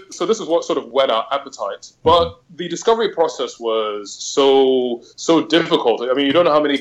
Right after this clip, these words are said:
Speaker 1: Google searches
Speaker 2: <laughs>
Speaker 1: and, and
Speaker 2: Right.
Speaker 1: articles I had to read to find these things. And so we thought, "Well, why don't we make it easy for people to discover the best of African gaming, animation, and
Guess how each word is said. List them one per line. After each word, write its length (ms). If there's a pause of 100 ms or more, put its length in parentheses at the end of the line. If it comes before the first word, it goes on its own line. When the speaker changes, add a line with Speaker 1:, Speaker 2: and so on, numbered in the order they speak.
(140)
Speaker 1:
Google 220
searches 680
Speaker 2:
<laughs> 100
Speaker 1:
and, 60 (200)
and 100 (140)
Speaker 2:
Right. 140
Speaker 1:
articles 460
I 120
had 180
to 40
read 220
to 100
find 300
these 220
things. 220
And 120
so 100
we 180
thought, 240
"Well, 140
why 140
don't 180
we 40 (100)
make 100
it 180
easy 400 (260)
for 100
people 220
to 100
discover 420
the 140 (100)
best 240
of 120 (120)
African 420
gaming, 440 (320)
animation, 640
and 120